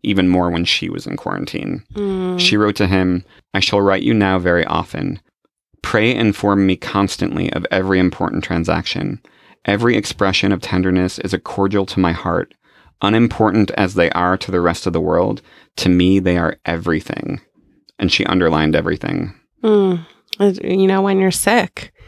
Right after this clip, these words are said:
Speaker 2: you just, every little ounce of love means a lot.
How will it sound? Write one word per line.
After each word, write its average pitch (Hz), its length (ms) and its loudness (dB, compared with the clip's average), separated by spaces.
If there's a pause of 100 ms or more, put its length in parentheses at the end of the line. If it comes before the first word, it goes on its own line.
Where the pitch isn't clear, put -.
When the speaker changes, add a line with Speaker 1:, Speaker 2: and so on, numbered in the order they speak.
(320)
Speaker 2:
you 190 160 4
just, - 500 0
every 180 340 2
little 175 500 2
ounce 165 340 0
of 160 240 0
love 156 500 -2
means 160 320 -2
a - 40 -2
lot. - 380 -2